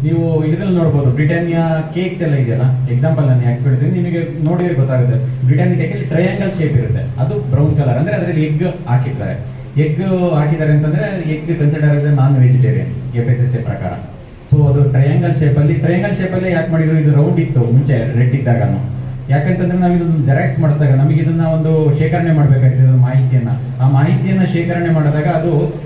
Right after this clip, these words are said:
ನಮಗೆ ಗೊತ್ತಾಗ್ಲಿ ಈಸಿಯಾಗಿ ಯಾವ್ದಿದೆ ಲೋಗೋ ಅನ್ನೋದು ರೂಪ, ಅಂದ್ರೆ ಬ್ಲ್ಯಾಕ್ and ವೈಟ್ ಬಂದ್ಬಿಡುತ್ತೆ ಇದು,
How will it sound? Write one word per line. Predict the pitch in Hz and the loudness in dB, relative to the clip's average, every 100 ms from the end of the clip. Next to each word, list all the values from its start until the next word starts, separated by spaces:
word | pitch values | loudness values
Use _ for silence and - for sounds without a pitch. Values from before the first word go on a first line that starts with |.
| 139 | -2
ನಮಗೆ | 160 | 0
ಗೊತ್ತಾಗ್ಲಿ | 147 147 156 175 170 160 | 2 2 2 0 2 0
ಈಸಿಯಾಗಿ | 151 135 151 139 | 0 2 2 2
ಯಾವ್ದಿದೆ | 131 143 143 139 | 2 2 2 2
ಲೋಗೋ | 127 131 131 | 4 4 4
ಅನ್ನೋದು | 131 131 127 | 4 4 6
ರೂಪ, | 127 127 127 | 4 4 2
ಅಂದ್ರೆ | 127 127 147 127 | 0 -2 -4 -6
ಬ್ಲ್ಯಾಕ್ | - 127 147 180 | -4 -2 0 0
and | 185 | 2
ವೈಟ್ | 180 - | 2 2
ಬಂದ್ಬಿಡುತ್ತೆ | 151 131 117 110 | 2 2 2 0
ಇದು, | 101 - | 0 -6